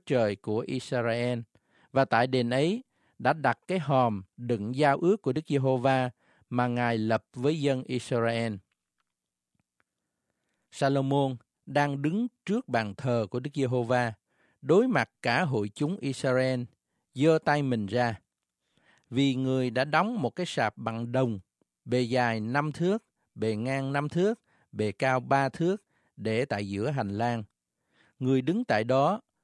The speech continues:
quỳ gối xuống trước mặt cả hội chúng Israel, giơ tay lên trên trời mà rằng, Lại Giê-hô-va Đức Chúa Trời của Israel, trên trời và dưới đất,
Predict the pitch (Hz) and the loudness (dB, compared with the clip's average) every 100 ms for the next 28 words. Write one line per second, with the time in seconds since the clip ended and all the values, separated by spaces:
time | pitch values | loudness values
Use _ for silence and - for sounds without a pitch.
0 | _ - 135 131 131 185 208 196 220 247 | _ 0 2 2 2 2 2 0 -2 -2
1 | 247 269 170 123 - 120 151 117 104 - | -4 -4 -2 -2 0 -2 0 -2 -2 -4
2 | 160 - 135 - 131 131 135 123 _ _ | -4 -4 -6 -2 0 2 0 -4 _ _
3 | _ _ _ 127 143 147 139 - 139 139 | _ _ _ 0 4 4 2 2 2 2
4 | 127 127 120 127 - 110 98 95 101 95 | 0 0 -2 -4 0 0 0 -2 -4 -2
5 | 104 85 - _ _ _ _ _ _ _ | -4 -4 -14 _ _ _ _ _ _ _
6 | _ _ _ _ _ _ 110 104 110 131 | _ _ _ _ _ _ -2 -2 -2 -2
7 | 135 143 135 139 139 156 - 180 - 123 | -2 0 2 2 2 -2 -4 -6 0 2
8 | 113 104 - 110 127 131 - 123 123 123 | 2 0 -2 -6 -4 -6 -2 -2 0 -2
9 | 117 - _ _ _ 151 165 - 131 117 | -4 -8 _ _ _ -4 -4 0 2 2
10 | 101 107 123 156 220 | 0 -4 -4 -2 -2